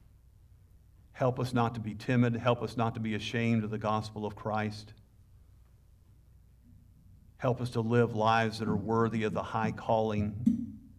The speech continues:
Help us to walk in a manner that is worthy of that high calling.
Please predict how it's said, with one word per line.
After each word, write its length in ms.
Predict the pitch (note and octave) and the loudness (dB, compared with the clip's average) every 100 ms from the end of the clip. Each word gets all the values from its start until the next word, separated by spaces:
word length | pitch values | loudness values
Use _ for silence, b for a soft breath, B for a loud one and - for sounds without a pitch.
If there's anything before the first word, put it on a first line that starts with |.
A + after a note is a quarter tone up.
| - - - - - - - - - - - - | -20 -20 -20 -20 -20 -20 -20 -20 -20 -20 -20 -4
Help 260 | B2+ B2 | 0 0
us 120 | B2 - | -2 -4
to 100 | G#2+ | -2
walk 340 | A2+ A#2 A#2 | 4 4 4
in 80 | A2 | 0
a 40 | |
manner 480 | G#2 G#2+ A2 A2+ A2+ | 0 0 0 0 0
that 180 | A2 G2+ | -2 -6
is 160 | G2 G2+ | -8 -8
worthy 500 | G#2+ A2+ A#2 G#2+ G#2 | -2 2 2 0 -4
of 100 | G#2 | -4
that 180 | G2+ | -4
high 200 | G2 G2+ | -4 -6
calling. 520 | G2+ G#2+ G2+ G2+ G2 | -4 -4 -4 -4 -8